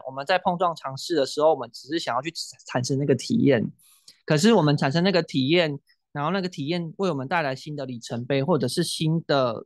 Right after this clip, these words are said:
成果的时候，别人就会过来了啊。因为大部分的人，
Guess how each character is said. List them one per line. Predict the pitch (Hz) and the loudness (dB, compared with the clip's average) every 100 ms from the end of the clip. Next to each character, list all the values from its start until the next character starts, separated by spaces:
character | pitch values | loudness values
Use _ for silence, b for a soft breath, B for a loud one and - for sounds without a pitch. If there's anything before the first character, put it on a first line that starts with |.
| _ | _
成 | - 147 | -4 0
果 | 185 156 | 2 2
的 | 127 | 2
时 | 123 139 | -2 -6
候， | 131 156 131 - _ _ | -2 0 0 -6 _ _
别 | - 170 | -2 0
人 | 208 | 0
就 | 151 190 | -4 -6
会 | 190 | -8
过 | 180 202 147 | -6 -6 -4
来 | 107 | -6
了 | 107 92 | -10 -14
啊。 | 90 | -14
因 | - 247 | -4 0
为 | 285 269 _ _ _ _ | 0 -2 _ _ _ _
大 | 269 | 2
部 | 262 269 | 2 -2
分 | 269 247 | -2 -2
的 | 202 | -2
人， | 151 135 | -2 -4